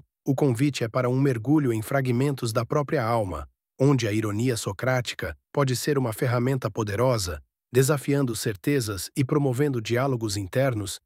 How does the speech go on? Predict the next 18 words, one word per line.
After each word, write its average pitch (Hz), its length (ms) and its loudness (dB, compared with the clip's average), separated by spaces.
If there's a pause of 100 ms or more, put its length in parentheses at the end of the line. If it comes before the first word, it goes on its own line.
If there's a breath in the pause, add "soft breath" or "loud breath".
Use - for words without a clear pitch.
(140)
que 160 120 4
nos 151 160 4
levam 135 420 0
a 113 60 -2
um 117 100 0
estado 127 460 -2
de 110 180 0
autocompreensão 120 1080 0 (220)
e, 147 60 2
por 147 180 2
conseguinte, 131 840 -2
de 131 140 0
sabedoria. 127 720 0 (640)
O 160 80 2
que 180 140 0
significa 139 640 0
realmente 131 580 0
conhecer-se, 113 760 -2